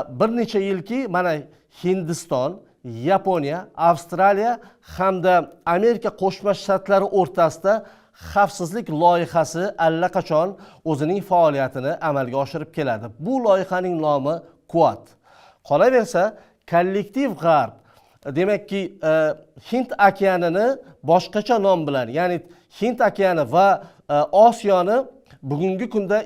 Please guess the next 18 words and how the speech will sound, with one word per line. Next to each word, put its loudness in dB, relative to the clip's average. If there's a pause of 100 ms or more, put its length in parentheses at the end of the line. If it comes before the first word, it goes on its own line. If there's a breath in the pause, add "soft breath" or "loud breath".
yangi -2
geosiyosiy -2
nom 2
bilan -4
yoki -4
yangi -2
geosiyosiy -2
loyiha 0
sifatida -6
e'lon -2
qilgan -10 (680 soft breath)
Indo-Pasifik, -2
ya'ni -2 (400 loud breath)
Hind 0 (360 soft breath)
Tinch -2 (120)
okeani 0 (380)
loyihasi 2 (120)
hisoblanadi. -8